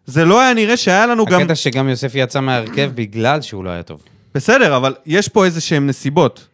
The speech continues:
Speaker 1: שמרטינש לא יכול לשחק, וספורי לא יכול לעלות בהרכב, כי הוא עדיין לא בכושר. אז אתה מינוס שני שחקנים שהם מוסרים, שהם יוצרי מס-, יוצרים את ההתקפה.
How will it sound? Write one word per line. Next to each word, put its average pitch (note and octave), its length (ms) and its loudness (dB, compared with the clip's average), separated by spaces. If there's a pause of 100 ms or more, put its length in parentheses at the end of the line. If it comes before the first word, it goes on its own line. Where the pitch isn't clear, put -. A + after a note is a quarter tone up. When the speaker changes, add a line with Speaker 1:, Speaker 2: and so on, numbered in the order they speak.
(240)
Speaker 1:
שמרטינש D3 760 -2
לא D#3+ 120 2
יכול D#3 140 -2
לשחק, F#3+ 460 -4
וספורי C#4+ 500 0
לא A3+ 80 2
יכול A#3+ 240 2
לעלות G#3 340 2
בהרכב, G#3 420 -4
כי - 80 -10
הוא C#3+ 100 -2
עדיין E3 280 -2
לא E3 60 0
בכושר. C#3+ 400 -6 (1000)
אז C#3 160 -2
אתה F3 300 0 (140)
מינוס C4 360 0
שני A#3+ 240 -4
שחקנים B3 600 -2 (380)
שהם F3 260 0
מוסרים, F3+ 520 2
שהם C3+ 280 -2
יוצרי F#3+ 460 0
מס-, F#3+ 260 -4
יוצרים G3 460 -2
את G3+ 80 -4
ההתקפה. G3 580 0